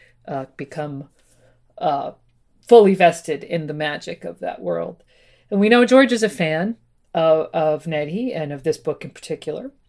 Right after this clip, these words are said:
And I think that, um, this theme must have been quite striking to him. So whether it, you know, whether he read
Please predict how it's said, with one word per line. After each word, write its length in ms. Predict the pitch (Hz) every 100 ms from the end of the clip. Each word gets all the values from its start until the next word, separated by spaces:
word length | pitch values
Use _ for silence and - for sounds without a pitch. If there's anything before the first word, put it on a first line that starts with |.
| _ _ -
And 340 | 180 160 156
I 100 | 151
think 320 | 151 170 160 -
that, 280 | 156 - -
um, 360 | 160 151 147 147 170
this 200 | 156 -
theme 280 | - 220 185
must 260 | 160 170
have 80 | 156
been 280 | 147 147 143 -
quite 200 | 175 165
striking 420 | - 220 247 170
to 120 | 165
him. 240 | 156 156 156
So 160 | - 165
whether 280 | 165 160
it, 180 | 160 156 -
you 140 | 180
know, 240 | 156 151 - _ _ _
whether 220 | 185 170
he 160 | 147 165
read 340 | 151 160 151